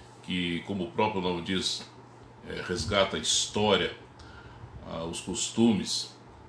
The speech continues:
o cotidiano antigo e principalmente as tradições, né, e principalmente a memória de São José dos Campos, de uma São José dos Campos que já ficou no passado,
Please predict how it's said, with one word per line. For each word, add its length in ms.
o 20
cotidiano 680
antigo 420
e 80
principalmente 840
as 140
tradições, 600
né, 160
e 240
principalmente 540
a 80
memória 680
de 80
São 160
José 120
dos 160
Campos, 440
de 100
uma 380
São 220
José 120
dos 140
Campos 320
que 220
já 160
ficou 360
no 80
passado, 460